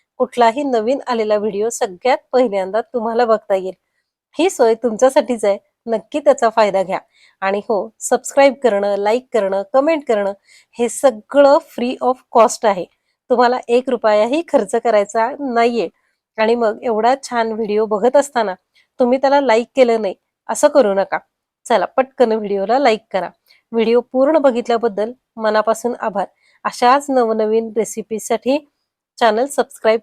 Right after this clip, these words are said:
करून ठेवा. घरातील लहानांपासून मोठ्यांपर्यंत अगदी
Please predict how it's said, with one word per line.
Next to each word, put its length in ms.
करून 240
ठेवा. 260
घरातील 520
लहानांपासून 800
मोठ्यांपर्यंत 960
अगदी 640